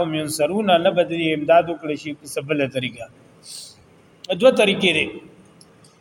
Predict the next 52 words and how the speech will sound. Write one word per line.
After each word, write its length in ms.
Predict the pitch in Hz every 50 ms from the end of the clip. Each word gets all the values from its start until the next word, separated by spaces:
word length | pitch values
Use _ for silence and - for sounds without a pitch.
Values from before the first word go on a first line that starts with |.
| _ _ _ -
یا 100 | 143 156
دا 140 | 185 220 247
دی 120 | 262 240
چې 80 | - 208
انسان 440 | 190 185 185 - - 226 233 240 233
آخرت 380 | 202 - 180 196 196 226 220 -
کې 100 | 214 202
بچ 200 | 175 202 226 214 -
شي 120 | - 196
د 180 | 165 170 170 147 160
دنیایي 300 | 156 156 160 175 196 214
اعمالو 420 | 185 156 160 170 180 180 165 160
د 80 | 156 156
وجې، 300 | 151 160 160 160 180 160
د 80 | 147 156 156 151
کردار 340 | 151 147 147 143 147 143 135
د 80 | 123 127
وجې. 280 | 123 120 110 - - - - - - - _ _ _ _ _ _ _ _ _ _ _ _ _ _ _ _ _ _ -
نو 100 | 131 147
هغه 200 | 165 202 226 202
کردار 420 | - 208 202 190 165 196 214 240 262
هم 220 | 233 185 190 185 180
د 60 | 175 175 175
دې 100 | 196 214 202 -
د 20 | 170
شرک 300 | - - 208 214 208 208 -
ته 120 | 180 165
د 40 | 160
هغې 240 | 160 156 160 180 202
د 80 | 175 165
وجې 220 | 160 160 165 202
هم 80 | 208 196
نه 100 | 170 156
بچ 180 | 143 135 123 -
کیږي. 380 | - 135 120 113 113 - - - - - - - - - - - - _ _ _ _ - - - _ _ _ - - -
ا 80 | 135 151
دویمه 320 | 156 190 233 254 240 233
دا 140 | 233 247 262
ده 100 | 262 240 240
چې 100 | - 202
آخرت 380 | 202 180 - 190 208 233 233 208
کې 120 | 208 214
اذان 380 | 214 208 - - 208 247 262 254
بچ 220 | 233 214 202 -
کی 160 | - 208 180 180
یا 160 | 180 170 170
الله 240 | 165 151 147 147 139
بچ 200 | - - - - -
کی. 140 | - - - - _ _ _ _ _ _ _ _ _ _ _ _ _ _ _ _ _ _ _ _ _ _ _ - 123
نو 100 | 139 156
آخرت 380 | 156 139 175 196 220 254 - -
کې 100 | 226